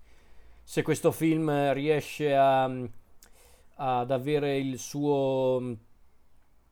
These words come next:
giusto, il giusto, meri-, sperato successo, chi lo sa, magari Krasinski riprenderà ancora questa storia, chi può dirlo, vedremo. Però al di là di questo, comunque, mm,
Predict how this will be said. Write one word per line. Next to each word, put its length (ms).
giusto, 400
il 80
giusto, 360
meri-, 720
sperato 560
successo, 760
chi 140
lo 120
sa, 200
magari 520
Krasinski 560
riprenderà 520
ancora 320
questa 280
storia, 520
chi 140
può 160
dirlo, 420
vedremo. 520
Però 240
al 120
di 80
là 120
di 120
questo, 460
comunque, 840
mm, 120